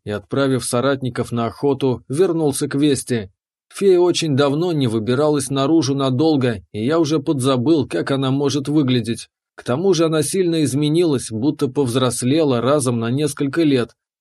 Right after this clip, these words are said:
Теперь передо мной была уже не взбалмошная, жаждущая мести девочка, не понимающая последствий своих действий, а молодая женщина, пережившая трагедию.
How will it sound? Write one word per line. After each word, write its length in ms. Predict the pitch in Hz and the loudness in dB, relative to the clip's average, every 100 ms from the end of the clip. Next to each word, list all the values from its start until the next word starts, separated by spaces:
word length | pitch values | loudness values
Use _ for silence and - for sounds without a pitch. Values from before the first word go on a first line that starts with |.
| _ | _
Теперь 320 | - 113 180 165 | -8 0 0 2
передо 360 | 160 147 135 | 0 2 2
мной 220 | 135 165 | 0 0
была 320 | 143 131 151 165 | 0 2 2 2
уже 220 | 135 147 | 0 0
не 160 | 139 | 0
взбалмошная, 800 | 127 107 113 156 160 139 - 127 120 | -2 -2 0 0 0 -2 -2 -4 -2
жаждущая 680 | 117 151 123 131 - 127 | 0 0 0 -2 -2 -2
мести 440 | 123 139 139 - 127 | 0 -2 -2 -2 -2
девочка, 680 | 113 160 147 139 131 110 - 110 | 2 0 0 -2 -4 -6 -8 -10
не 100 | 104 | -8
понимающая 720 | 110 107 110 135 135 135 127 | -4 -4 -2 -2 -2 -2 -2
последствий 680 | 120 110 127 143 139 135 127 | -4 -4 -2 -2 -2 -4 -4
своих 360 | - 135 131 | -2 -2 -2
действий, 680 | 117 135 151 - 123 120 - _ _ - | -2 0 0 -2 -2 -2 -4 _ _ -10
а 80 | 101 | -4
молодая 500 | 107 120 143 185 151 | 0 0 0 0 0
женщина, 600 | 123 175 151 143 131 120 | 0 0 -2 -4 -4 0
пережившая 640 | 170 160 143 160 - 143 | 2 2 2 0 0 -2
трагедию. 760 | 123 131 123 135 143 120 104 | 0 0 2 0 0 -2 -4